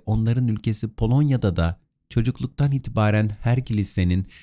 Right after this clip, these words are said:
her tanrı evinin önünden şapka çıkarıldığını ve selam verildiğini söyledi.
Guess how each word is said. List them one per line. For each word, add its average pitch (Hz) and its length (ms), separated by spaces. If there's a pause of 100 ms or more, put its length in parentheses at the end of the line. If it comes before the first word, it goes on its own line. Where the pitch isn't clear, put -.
(140)
her 156 300
tanrı 131 320
evinin 135 320
önünden 123 440
şapka 117 480
çıkarıldığını 92 720 (400)
ve 113 180
selam 107 440
verildiğini 98 440
söyledi. 92 500